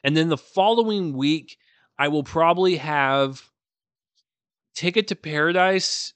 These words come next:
and My Policeman. And I will probably have a separate thing for Black Adam,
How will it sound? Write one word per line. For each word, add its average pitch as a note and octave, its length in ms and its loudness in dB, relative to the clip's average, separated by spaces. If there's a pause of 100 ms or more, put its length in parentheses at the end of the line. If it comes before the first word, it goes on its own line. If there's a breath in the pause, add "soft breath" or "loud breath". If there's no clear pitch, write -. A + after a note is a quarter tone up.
(200)
and C#3 160 -4
My C#3+ 180 0
Policeman. F3 800 -6 (600)
And D3 520 -2 (140)
I D3+ 120 2
will E3+ 120 0
probably F#3 380 0
have F#3+ 180 -2
a D3+ 80 -2
separate D#3 640 -2
thing D3 360 -6
for C#3 140 -8
Black B2+ 440 -4
Adam, D3 500 -2